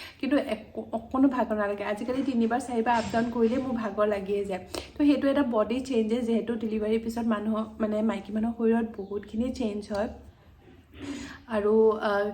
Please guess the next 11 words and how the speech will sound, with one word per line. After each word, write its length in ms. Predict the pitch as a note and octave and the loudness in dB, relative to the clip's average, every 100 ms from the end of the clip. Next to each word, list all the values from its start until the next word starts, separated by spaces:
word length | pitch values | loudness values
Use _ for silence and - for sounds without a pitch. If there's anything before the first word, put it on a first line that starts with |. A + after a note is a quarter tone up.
| - | -4
কেলছিয়াম 420 | A3+ A3 A3+ A#3+ | -2 -2 0 -2
চেলছিয়াম, 420 | A#3 A#3+ A3+ A3+ A#3 A3+ | 0 -2 0 2 4 4
আ, 120 | A3+ | 2
মই 200 | A3 A#3 B3+ A3 - | 4 2 0 -2 -4
ডেলিভাৰীৰ 360 | A#3+ A#3 B3+ B3+ | 0 2 2 -2
পিছৰ 260 | A#3+ A3+ | -2 -2
পৰা 180 | A3 A#3+ | -2 -2
কেলছিয়াম 580 | A#3+ A3+ G#3 G#3 A#3 A#3 | -4 -4 -4 -4 -6 -2
আৰু 140 | B3+ A#3+ | -4 -2
আইৰণৰ 440 | A3 G#3 G#3 A3+ | -2 -2 -2 -4
পিল 180 | A3+ A3+ | -2 -2